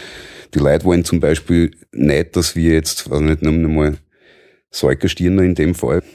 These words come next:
Niemand würde erwarten, dass der Seuker und ich im gleichen Anzug eine Setlist spielen.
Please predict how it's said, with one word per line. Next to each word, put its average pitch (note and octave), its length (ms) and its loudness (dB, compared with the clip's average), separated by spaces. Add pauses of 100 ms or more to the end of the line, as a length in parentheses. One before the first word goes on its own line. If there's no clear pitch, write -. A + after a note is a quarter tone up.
(160)
Niemand A2 540 2
würde G2+ 500 2 (140)
erwarten, D2+ 800 0
dass - 260 -2
der F#2 80 -4
Seuker D#2+ 400 0
und F#2 160 0
ich F#2 140 -4
im G2 140 -2
gleichen D#2+ 520 0
Anzug C#2+ 800 -4
eine - 140 -2
Setlist - 680 -4
spielen. A1+ 460 -10